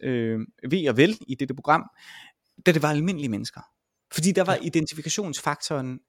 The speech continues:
Speaker 1: øh, langt større, da det blev kendte. Kendte er jo, øh, er jo, øh, guder. De er jo overmennesker. De er jo ikke mig. Øhm, så, så, så det, det, for mig døde programmet.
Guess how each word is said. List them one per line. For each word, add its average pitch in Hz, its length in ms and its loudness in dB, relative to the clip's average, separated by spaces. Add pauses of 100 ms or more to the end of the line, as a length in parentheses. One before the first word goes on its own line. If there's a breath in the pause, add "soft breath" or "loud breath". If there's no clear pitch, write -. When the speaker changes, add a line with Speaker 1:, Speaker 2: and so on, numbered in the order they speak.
Speaker 1:
øh, 139 180 -2
langt 165 220 -4
større, 233 500 -4 (100)
da 165 40 0
det 156 120 -2
blev 170 120 -8
kendte. 226 360 0 (340 soft breath)
Kendte 233 260 4
er 147 160 4
jo, 151 300 6
øh, 127 240 4
er 139 60 0
jo, 143 240 2
øh, 123 200 0
guder. 185 560 2
De 180 40 0
er 196 40 4
jo 190 120 4
overmennesker. 180 600 4
De - 80 -4
er - 20 2
jo 208 100 2
ikke 226 180 4
mig. 147 300 -2 (800 loud breath)
Øhm, 131 1200 8 (1600)
så, 175 400 8 (1400 loud breath)
så, 190 220 -2 (140)
så - 160 -4
det, 214 160 0 (180)
det, 233 120 6 (400)
for 226 80 4
mig 208 340 0
døde 196 160 0
programmet. 143 440 -6